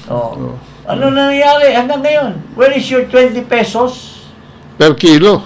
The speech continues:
Speaker 1: per kilo?
Speaker 2: Mabigas.
Speaker 1: So, sir, siguro,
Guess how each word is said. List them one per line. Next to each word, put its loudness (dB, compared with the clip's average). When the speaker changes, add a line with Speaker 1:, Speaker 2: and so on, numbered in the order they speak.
Speaker 1:
per -2
kilo? -6
Speaker 2:
Mabigas. 0
Speaker 1:
So, 0
sir, 2
siguro, 2